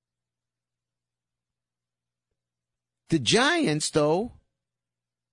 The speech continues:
you know, they, uh, you know, and I felt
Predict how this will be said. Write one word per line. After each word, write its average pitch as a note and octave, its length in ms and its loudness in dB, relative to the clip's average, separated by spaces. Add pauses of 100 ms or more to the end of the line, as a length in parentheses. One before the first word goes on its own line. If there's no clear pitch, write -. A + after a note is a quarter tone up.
(380)
you F#3+ 120 2
know, G3 260 0
they, E3+ 240 0 (120)
uh, D3 140 2
you F3+ 140 0
know, F#3 240 -2
and F3 160 0
I A3 160 2
felt F#3+ 420 0